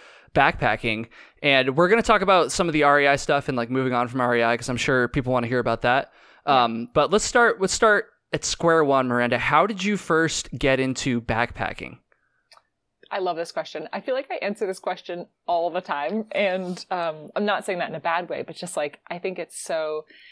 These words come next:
Speaker 2: interesting because so many people, especially of my audience, are so curious about how somebody starts backpacking because so many of them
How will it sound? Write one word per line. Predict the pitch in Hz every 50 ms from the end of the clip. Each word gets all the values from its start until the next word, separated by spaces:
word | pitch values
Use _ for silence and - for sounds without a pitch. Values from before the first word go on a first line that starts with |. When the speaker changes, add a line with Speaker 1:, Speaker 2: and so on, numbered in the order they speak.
| - - - - - _ _ -
Speaker 2:
interesting | 233 254 254 277 247 208 - 185 175 165
because | 180 175 190 170 - -
so | - 190 180 170
many | 175 165 165 160
people, | - - 185 175 - 165 160 160 147 -
especially | - - - 247 247 - 208 170
of | - 147 151
my | 160 147 147 151 143 - _
audience, | - 160 170 175 156 151 147 - -
are | 156
so | 151 - - 175 151 147
curious | - - - - - 185 175 170 165 156 151 156 - - - -
about | 160 160 - 139 147 147 -
how | - - 151 151 147
somebody | 147 - 156 151 151 147 143
starts | 139 - - - 143 143 - - - - - - _
backpacking | - 135 135 - _ - 180 196 - - 233 226
because | 214 190 180 170 156 -
so | - - 170
many | 160 156 151 151 147
of | 151 -
them | - 147 139 143 147 147 147